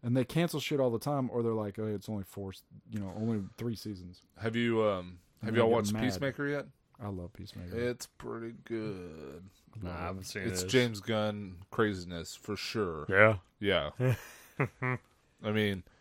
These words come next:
Speaker 1: John Cena kicks ass in it too.
Speaker 2: yeah, the Peacemaker
Speaker 1: Even
Speaker 2: has
Speaker 1: though,
Speaker 2: an eagle as
Speaker 1: remember,
Speaker 2: like a sidekick.
Speaker 1: remember, he hates John Cena.
Speaker 3: That
Speaker 2: That's true.
Speaker 3: is, is true.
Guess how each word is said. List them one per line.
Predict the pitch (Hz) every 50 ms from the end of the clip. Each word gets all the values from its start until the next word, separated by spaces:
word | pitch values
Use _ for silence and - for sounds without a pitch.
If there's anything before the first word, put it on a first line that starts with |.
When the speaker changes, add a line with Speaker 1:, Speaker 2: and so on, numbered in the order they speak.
| - 110
Speaker 1:
John | - 123 135 160
Cena | 160 - 196 185 143
kicks | - - - 143 - -
ass | 123 123 131 139 107 - -
in | 95 95
it | 95 -
too. | - 107 107 104
Speaker 2:
yeah, | 107 110 104 101
the | 95 101 98
Peacemaker | - 123 127 - - 123 113 - 127
Speaker 1:
Even | - 110
Speaker 2:
has | 110 110 123
Speaker 1:
though, | 113 110 101
Speaker 2:
an | 92
eagle | 101 101 101 117 117 113 110 104 - - - -
as | - 147
Speaker 1:
remember, | 165 165 156 127
Speaker 2:
like |
a | 185
sidekick. | - - 107 110 113 - 143 139 143 135 - _ -
Speaker 1:
remember, | 147 151 135 120
he | 107 143 135
hates | 123 135 139 135 - - -
John | - 123 120 120 113
Cena. | - - 139 131 120 101 98 95 95
Speaker 3:
That | 90 92
Speaker 2:
That's | 95
true. | 98 98
Speaker 3:
is, | 90 - - - -
is | 104 85 - -
true. | - - 80 76 -